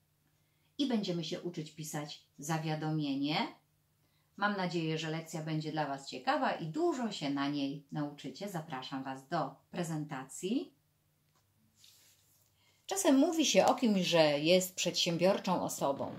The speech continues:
Tylko tak zastanawiam się, czy umiecie odpowiedzieć na pytanie, co to znaczy ta przedsiębiorczość, z czym się kojarzy.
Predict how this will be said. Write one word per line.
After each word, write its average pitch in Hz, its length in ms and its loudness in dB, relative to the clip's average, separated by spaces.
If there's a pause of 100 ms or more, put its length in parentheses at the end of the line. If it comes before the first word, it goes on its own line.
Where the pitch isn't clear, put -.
(460)
Tylko 196 240 2
tak 220 320 2
zastanawiam 277 680 2
się, 208 220 2
czy 190 360 0
umiecie 214 420 2
odpowiedzieć 254 480 2
na 214 140 4
pytanie, 170 680 0 (160)
co - 180 -2
to 440 100 0 (100)
znaczy 359 480 2
ta - 160 0
przedsiębiorczość, 151 1200 -2
z - 140 -6
czym 415 160 0
się 320 160 2
kojarzy. 147 480 0